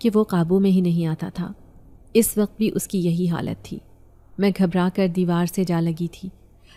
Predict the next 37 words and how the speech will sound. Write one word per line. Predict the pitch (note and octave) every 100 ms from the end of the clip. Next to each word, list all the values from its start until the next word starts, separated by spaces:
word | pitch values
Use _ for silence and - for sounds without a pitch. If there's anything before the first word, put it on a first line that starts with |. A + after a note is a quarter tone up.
| -
जबकि | G#3+ - G#3+
चच्ची | G3+ F3+ A3
उसे | G3+ -
पकड़ने | F#3+ F3 F3 F3 F#3+
की | G#3
नाकाम | G3 E3+ - F3 F3
कोशिश | F3 E3 F3
कर | - E3
रही | E3 E3+ -
थी | F#3+ G3 - - - -
और | A3
इस | G#3 A3 - F#3
वक्त | F3+ F#3
रो | F3
रही | E3+ D#3+ D3 -
थी। | F#3 - - _ - _ _ G3
रमीज़ | G#3 G3+ G#3+ -
जब | G3 -
थक | G3+ G3
गया | G3+ F#3+
तो | G3+
एकदम | F#3+ E3+ G3
नीचे | G3 E3+ F3+
बैठ | E3+ E3 -
गया | F3+ F3 - - _ - - -
और | A#3 F#3+
यूं | A3+
बिल्कुल | G#3+ F3+ - A3
सीधा | - F#3+ F#3 G3+
फर्श | - F#3 -
पर | F#3
लेट | E3+ E3 -
गया | E3+ D#3+ - - - - _
और | G3 G3
फिर | G3+ G3+
रोने | F3 E3+ E3+
लगा, | E3 E3 E3+